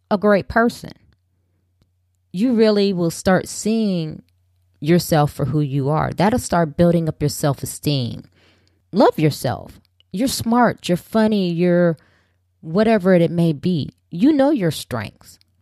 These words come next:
Write those down. Write down what you like about yourself. Number nine, after you do that, I want you to know who you are.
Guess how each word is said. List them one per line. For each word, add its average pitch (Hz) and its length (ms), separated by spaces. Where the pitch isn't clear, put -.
Write 285 160
those 254 240
down. 214 400
Write 240 300
down 214 500
what 160 220
you 226 80
like 165 240
about - 320
yourself. - 440
Number 147 260
nine, 202 400
after 135 280
you 139 200
do 143 220
that, 147 340
I 185 60
want 214 240
you 202 60
to 190 80
know 180 200
who 175 140
you 175 220
are. - 260